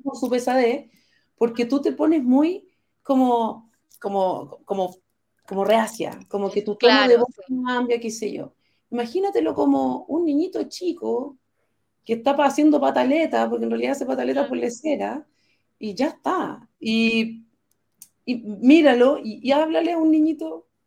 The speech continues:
Speaker 1: de quince, doce años que está ahí solamente taimado, y quizás, entendámoslo, quizás se siente un poco amenazado, no tengo idea, ¿cachai? Entonces, ya, esas técnicas igual sirven,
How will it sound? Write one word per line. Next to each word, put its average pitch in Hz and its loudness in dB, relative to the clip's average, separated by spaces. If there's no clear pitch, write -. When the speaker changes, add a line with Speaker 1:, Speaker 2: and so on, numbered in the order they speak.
Speaker 1:
de 277 -6
quince, 294 -6
doce 277 0
años 277 0
que 262 -8
está 254 -6
ahí 277 -2
solamente 262 4
taimado, 285 2
y 226 -10
quizás, 277 -2
entendámoslo, 269 0
quizás 285 -4
se 277 -4
siente 285 0
un 254 -4
poco 262 0
amenazado, 269 2
no 262 -2
tengo 311 -6
idea, 208 -2
¿cachai? - -12
Entonces, 233 -4
ya, 165 -8
esas 220 -6
técnicas 240 2
igual 240 4
sirven, 156 -2